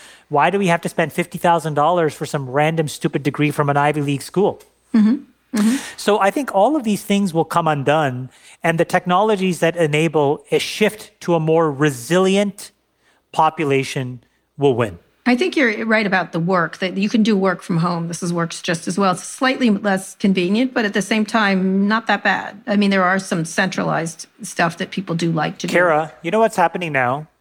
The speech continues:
Speaker 2: What?
Speaker 1: At least this is the first few weeks of home isolation. I think people probably work two to three hours a day max.
Speaker 2: Mm-hmm.
Speaker 1: But I think in those two to three hours, they're, they're as productive as they were in the
Speaker 2: Yes,
Speaker 1: office.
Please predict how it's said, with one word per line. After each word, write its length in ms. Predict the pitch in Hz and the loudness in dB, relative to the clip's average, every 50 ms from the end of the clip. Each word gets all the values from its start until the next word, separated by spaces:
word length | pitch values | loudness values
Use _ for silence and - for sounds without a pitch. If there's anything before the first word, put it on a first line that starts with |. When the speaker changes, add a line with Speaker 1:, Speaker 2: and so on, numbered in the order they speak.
| _ _ | _ _
Speaker 2:
What? 220 | 202 180 - - _ _ _ _ _ _ _ _ _ _ _ _ _ _ _ _ _ | 0 0 0 -2 _ _ _ _ _ _ _ _ _ _ _ _ _ _ _ _ _
Speaker 1:
At 140 | 165 151 151 | -4 0 2
least 200 | 185 190 - - | 0 0 0 -2
this 160 | 185 - - | -4 -4 -2
is 60 | 147 | -6
the 60 | 139 | -6
first 300 | - - 156 147 139 - | -2 0 0 0 0 -2
few 120 | - 156 139 | -4 -2 0
weeks 220 | 147 147 - - | 0 -2 -2 -2
of 80 | 147 147 | -2 0
home 160 | 143 143 139 | 0 0 0
isolation. 680 | 139 139 - - 143 127 120 123 127 - 165 160 175 - - | 0 0 0 -2 -2 0 0 0 0 -2 -4 -6 -6 -2 0
I 120 | 165 170 | 0 0
think 180 | - 208 202 - | 2 0 -2 -2
people 320 | - 175 170 - 175 160 | -2 -2 -2 0 0 -2
probably 720 | 156 - - 156 151 151 151 143 151 147 139 135 135 139 160 - | -2 0 0 0 0 0 -4 -4 0 0 0 0 -2 -4 -8 -8
work 420 | 143 131 143 143 139 - - - _ _ _ _ | -2 0 0 0 0 -4 -10 -20 _ _ _ _
two 140 | - - 156 | -2 -2 0
to 80 | 147 147 | 0 0
three 220 | - - 156 143 | 0 0 0 2
hours 420 | 135 135 131 131 135 143 143 - - | 4 4 2 2 2 0 -2 -2 -4
a 60 | 139 | -2
day 360 | 127 143 127 123 131 127 123 _ _ | 0 2 2 2 0 -2 -6 _ _
max. 560 | - 135 131 131 131 139 - - - - - - _ _ _ _ _ _ - | -4 -2 0 0 0 -2 -4 -8 -16 -16 -18 -20 _ _ _ _ _ _ 0
Speaker 2:
Mm-hmm. 260 | 220 208 233 254 240 - _ _ _ | 2 2 2 0 -2 -4 _ _ _
Speaker 1:
But 120 | _ 160 156 | _ 2 2
I 80 | 156 | 2
think 260 | 156 - 175 160 - 165 | 0 0 -4 -4 0 0
in 120 | 170 180 | 0 2
those 180 | 180 180 165 - | 2 2 0 0
two 140 | - 180 | -2 -2
to 80 | 156 165 | -2 -2
three 240 | - - 151 156 151 | -4 -2 0 2 4
hours, 320 | 143 147 147 151 151 135 | 4 4 4 2 0 0
they're, 160 | 127 139 143 | 0 -2 -2
they're 240 | 151 143 - 147 147 | -2 -2 0 2 2
as 180 | 143 143 147 - | 4 2 0 0
productive 460 | - 160 143 139 139 - - 139 143 | -2 0 0 0 0 0 -2 0 0
as 100 | 139 131 | 0 0
they 80 | - 135 | -2 -2
were 180 | 127 131 131 | 0 0 0
in 100 | 135 131 | 0 0
the 80 | 135 131 | 0 2
Speaker 2:
Yes, 220 | 123 120 240 180 160 | 2 2 2 2 0
Speaker 1:
office. 240 | 165 160 - - | -2 -2 -4 -14